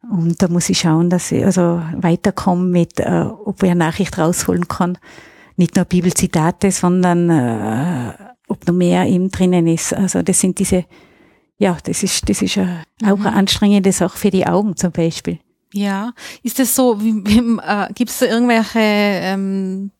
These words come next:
Speaker 2: technologischen Hilfsmittel oder ist das wirklich, ich weiß nicht, mit einer, schaust du es mit einer Lupe an oder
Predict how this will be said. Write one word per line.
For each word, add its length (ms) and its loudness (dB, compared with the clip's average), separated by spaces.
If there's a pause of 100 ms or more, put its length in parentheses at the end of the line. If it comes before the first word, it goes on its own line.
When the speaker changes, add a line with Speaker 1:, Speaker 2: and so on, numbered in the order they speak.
(300)
Speaker 2:
technologischen 1160 2
Hilfsmittel 680 0
oder 120 0
ist 200 -2
das 160 0
wirklich, 360 -4
ich 40 -2
weiß 200 0
nicht, 100 2
mit 140 0
einer, 420 -4
schaust 280 -2
du 60 -4
es 60 -4
mit 120 0
einer 200 0
Lupe 460 0
an 300 2
oder 300 2